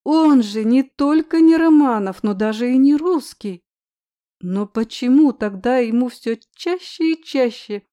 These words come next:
снятся по ночам какие-то странные пейзажи с раскрашенными русскими церквями?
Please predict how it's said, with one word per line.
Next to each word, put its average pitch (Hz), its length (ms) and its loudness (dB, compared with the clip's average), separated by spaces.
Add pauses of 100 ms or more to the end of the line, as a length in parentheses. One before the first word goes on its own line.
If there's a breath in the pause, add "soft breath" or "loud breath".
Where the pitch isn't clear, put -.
(580)
снятся 220 640 -4
по 196 140 -8
ночам 262 540 -4 (380)
какие-то 214 480 -6
странные 214 680 -4
пейзажи 247 840 -4 (280)
с - 120 -12
раскрашенными 247 840 0
русскими 247 460 -2
церквями? 226 840 -8